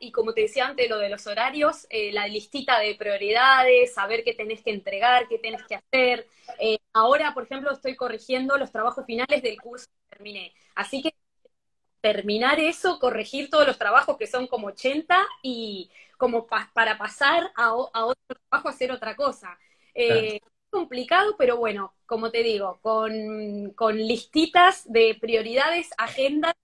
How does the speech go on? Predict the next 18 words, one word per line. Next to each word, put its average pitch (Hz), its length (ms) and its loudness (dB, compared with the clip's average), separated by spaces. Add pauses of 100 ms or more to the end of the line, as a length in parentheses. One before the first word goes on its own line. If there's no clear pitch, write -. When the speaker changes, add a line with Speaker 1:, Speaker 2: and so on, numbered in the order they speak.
(180)
Speaker 1:
tengo 240 240 -6
completa 294 760 0
y 202 360 -12 (360)
saber 240 280 0
qué 269 100 2
vas 262 160 0
haciendo. 302 560 -2
Y 214 400 -8 (600)
yo - 240 -6
me 339 100 0
considero 294 400 0
media 294 160 0
multitasking, 330 960 -2
eh, 220 160 -2
entonces 269 400 -2
voy 269 360 4
mi-, 247 280 -6
mi-, 254 240 -4